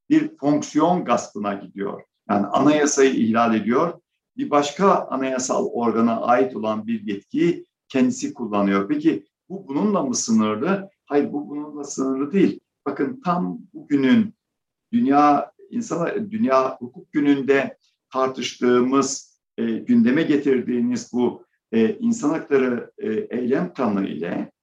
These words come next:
iki yıl önce yürürlüğe konan ya da açıklanan, e, yargı reformu strateji belgesiyle de çelişiyor. Yani yargı reformu strateji belgesini, e, açıklayan irade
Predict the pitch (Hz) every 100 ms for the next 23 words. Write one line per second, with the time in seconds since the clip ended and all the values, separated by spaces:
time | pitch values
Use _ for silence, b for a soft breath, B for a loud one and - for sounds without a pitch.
0 | _ _ - 107 170 196 - 120 117 120
1 | 117 120 117 120 123 120 107 104 104 -
2 | - 120 117 - - 123 - - 107 117
3 | 175 196 b b b b - 120 117 113
4 | 104 98 104 - 185 196 147 147 170 -
5 | - 123 - - - 131 127 131 131 190
6 | 190 151 135 - 117 101 - 101 95 -
7 | _ _ 113 131 131 - - _ - 107
8 | 113 120 170 185 175 151 147 - - -
9 | 127 143 131 165 135 123 - - 131 131
10 | 131 - - _ _ _ _ _ _ 110
11 | 113 110 - - 135 - - 120 123 120
12 | 113 104 95 92 92 101 123 -